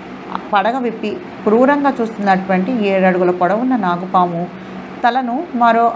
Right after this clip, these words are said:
మూడు అంగుళాలు పైకి లేపింది. తల వెనక్కి లాక్కుంది. కసిగా నీలిమ కుడి చేతి మణికట్టు మీద కాటు వేసింది.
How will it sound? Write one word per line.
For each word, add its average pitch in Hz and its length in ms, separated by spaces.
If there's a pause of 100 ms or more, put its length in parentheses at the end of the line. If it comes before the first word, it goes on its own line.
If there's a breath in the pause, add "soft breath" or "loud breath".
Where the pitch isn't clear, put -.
(140)
మూడు 208 280
అంగుళాలు 196 460
పైకి 175 340
లేపింది. 190 400 (560)
తల 196 180
వెనక్కి 233 440
లాక్కుంది. 202 500 (340)
కసిగా 180 460 (120)
నీలిమ 208 400
కుడి 190 300 (100)
చేతి 220 180
మణికట్టు 196 480
మీద 185 220
కాటు 185 560
వేసింది. 185 460